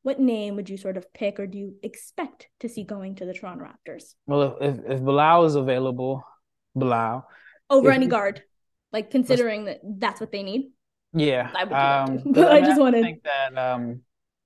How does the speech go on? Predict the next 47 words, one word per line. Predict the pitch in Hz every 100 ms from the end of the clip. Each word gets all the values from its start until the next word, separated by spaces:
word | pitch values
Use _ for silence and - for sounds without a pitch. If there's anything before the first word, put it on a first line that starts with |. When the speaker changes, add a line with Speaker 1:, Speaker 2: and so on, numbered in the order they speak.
| _ _ _ _ -
Speaker 2:
you | -
know, | 202
if | 196
you | 214 196 139
really | 135 147 143 139
needed | 139 135 135 139 127
to, | -
like, | 139 131 120 120 107 - _ _ _ _ _ _ _ _ _ _ _ _ - 156 _ - 175 151
r-, | 135 104
you | 143
know, | 135 127
get | 117 139
some | - 123
guard | 113 117 131 131
help, | 135 135 135
you | 131
have | 131 139 131
what | 131 107
every | 127 131 127
team | - 139 127
wants | 117 123 -
in | 135
the | 123
N | 127 123
B | 120
A, | 117 127
which | 123 120
is | 113
wings. | 107 117 117 147 165 - _ _ _ _ _ _ -
And | 139
you | 135
would | 131 139 135
be | 135
Speaker 1:
True. | 113 127
Speaker 2:
able | 127 131
to, | - 143 123 120 120 117 277
Speaker 1:
I |
don't | 285
Speaker 2:
to | 302
Speaker 1:
wanna | 330 285
part | - 285 233
with | 233 196
any | - 208
of | -
them. | - -
<laughs> | 240 - - - 622
Speaker 2:
Yeah, | 302